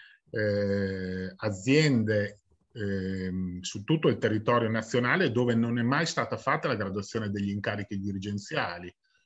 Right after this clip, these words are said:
cioè un'applicazione mera del contratto collettivo senza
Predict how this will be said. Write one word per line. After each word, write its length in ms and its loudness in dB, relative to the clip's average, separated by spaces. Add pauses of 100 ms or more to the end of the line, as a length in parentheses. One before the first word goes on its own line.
cioè 140 -4
un'applicazione 1200 0
mera 420 2
del 200 -2
contratto 500 -2
collettivo 640 0
senza 880 0